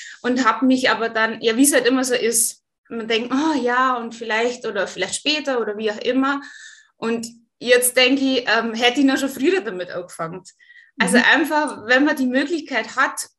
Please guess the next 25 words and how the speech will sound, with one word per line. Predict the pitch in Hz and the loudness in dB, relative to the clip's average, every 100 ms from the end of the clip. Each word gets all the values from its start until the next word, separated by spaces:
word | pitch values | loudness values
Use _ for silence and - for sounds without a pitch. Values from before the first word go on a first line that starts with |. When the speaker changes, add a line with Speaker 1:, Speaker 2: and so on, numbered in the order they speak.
| _ - | _ -6
Speaker 1:
starten, | - 208 214 262 - 175 147 - | -2 2 2 0 -6 -10 -10 -6
weil | 214 214 | -4 -4
das | 240 233 | -4 -6
ist | 240 - | -8 -4
so | 269 277 | -4 0
bereichernd. | 262 233 214 285 285 214 226 254 - - - - _ _ _ _ _ _ 226 | 0 2 2 0 -4 -6 -4 -4 -6 -12 -20 -20 _ _ _ _ _ _ 2
Ja. | 214 240 240 - _ _ _ _ _ _ _ _ _ _ 214 | 2 2 -2 -18 _ _ _ _ _ _ _ _ _ _ -8
Und | 214 | -2
man | 214 | 4
muss | 285 370 | 6 6
ja | 190 160 | 2 -2
dann | 190 202 202 | -4 -2 0
nicht, | 254 - - - | 0 -2 -14 -10
äh, | 190 208 | -8 -4
zwingend, | - 220 285 285 233 214 - - - - _ | -4 2 4 4 2 -6 -12 -20 -20 -20 _
aber | 220 214 | -4 -2
ich | 240 | -2
find | 233 294 285 | 0 2 2
das | 254 233 | 0 0
einfach | 233 262 | 0 -2
für | - 247 | -8 -10
die | 226 | -8
Familie | 233 233 294 269 233 | -4 2 2 2 0
selber | 233 233 220 202 | -2 -2 -4 -8
schon | - 156 151 180 | -10 -12 -12 -14